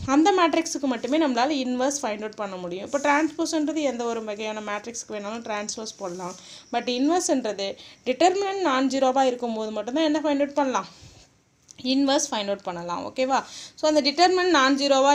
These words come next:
இருக்கிற மேட்ரிக்ஸஸ் எல்லாம் நான் சிங்குலர் மேட்ரிக்ஸ்னு சொல்லுவோம். டிட்டர்மினன்ட் ஜீரோவா இருந்துச்சுன்னா அதை சிங்குலர் மேட்ரிசஸ்னு சொல்லுவோம். ஓகேவா? So இதான் இன்வர்ஸ் ஃபைண்ட் அவுட் பண்ற ஃபார்முலா. இதுதான் உங்களோட மேட்ரிக்ஸை பத்தின just ஒரு ஸ்மால் இன்ட்ரடக்ஷன். இதுக்கப்புறம் நம்ம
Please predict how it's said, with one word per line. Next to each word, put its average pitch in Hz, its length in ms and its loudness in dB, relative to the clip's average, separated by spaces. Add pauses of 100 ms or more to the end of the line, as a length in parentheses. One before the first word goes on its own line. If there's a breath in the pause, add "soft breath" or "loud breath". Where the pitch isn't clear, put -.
இருக்கிற 247 260 0 (120)
மேட்ரிக்ஸஸ் 214 520 -6
எல்லாம் 277 220 -2 (400 loud breath)
நான் 294 260 2 (100)
சிங்குலர் 277 500 2
மேட்ரிக்ஸ்னு 220 560 -4
சொல்லுவோம். 190 360 -4 (500 loud breath)
டிட்டர்மினன்ட் 359 540 0
ஜீரோவா 269 380 4
இருந்துச்சுன்னா 226 420 -4 (480 loud breath)
அதை 294 160 -2 (160)
சிங்குலர் 262 500 0
மேட்ரிசஸ்னு 196 640 -4
சொல்லுவோம். 170 320 -8
ஓகேவா? 247 300 -6 (400 loud breath)
So 311 60 -2 (100)
இதான் 294 300 2
இன்வர்ஸ் 294 300 0
ஃபைண்ட் 220 200 -6
அவுட் 220 160 -14
பண்ற 202 300 -8
ஃபார்முலா. 196 420 -4 (760 loud breath)
இதுதான் 302 280 2
உங்களோட 285 320 2
மேட்ரிக்ஸை 247 440 -2
பத்தின 247 300 -4 (360 loud breath)
just 247 220 -2 (140)
ஒரு 247 160 0
ஸ்மால் 233 360 -4
இன்ட்ரடக்ஷன். 226 680 -8
இதுக்கப்புறம் 254 460 -4
நம்ம 226 220 -6